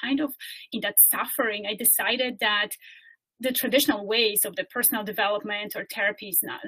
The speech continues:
are not working for me. So I'm just gonna do my own research. And I really started just ferociously studying, like,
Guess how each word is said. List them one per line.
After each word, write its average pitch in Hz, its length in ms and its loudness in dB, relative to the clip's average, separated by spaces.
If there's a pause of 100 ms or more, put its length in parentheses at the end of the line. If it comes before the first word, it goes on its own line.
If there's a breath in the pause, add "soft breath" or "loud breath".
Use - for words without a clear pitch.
(120)
are 214 100 -4
not 202 280 -4
working 220 340 -4
for 208 200 -10
me. 196 120 -8
So 196 160 -2
I'm 208 160 -8
just 247 200 -6
gonna 269 180 -2
do 220 120 -6
my 202 260 -4
own 208 260 -10
research. 190 420 -4
And 214 120 -6
I 220 180 -4
really 240 240 -6
started 220 400 -4
just - 240 -2
ferociously 202 840 -4
studying, 190 600 2
like, 156 200 -8